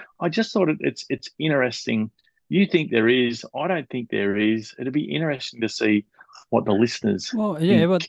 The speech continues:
Speaker 2: but it's, it's all, it all comes down to different markets. And yeah, I think there's, there's still wine lists that are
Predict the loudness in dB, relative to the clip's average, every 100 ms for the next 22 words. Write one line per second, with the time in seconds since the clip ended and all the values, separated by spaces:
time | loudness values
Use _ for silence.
0 | -10 -8 -4 -4 -2 -4 0 0 2 0
1 | -2 -2 -4 -4 -6 -6 -2 -2 -4 -6
2 | -2 0 0 -6 -10 -16 -20 _ _ _
3 | _ 2 4 2 0 _ _ 2 6 6
4 | 4 4 4 4 -2 -12 _ _ _ _
5 | _ _ _ _ _ _ _ _ 2 2
6 | -2 2 2 4 2 2 0 -2 -2 -4
7 | -4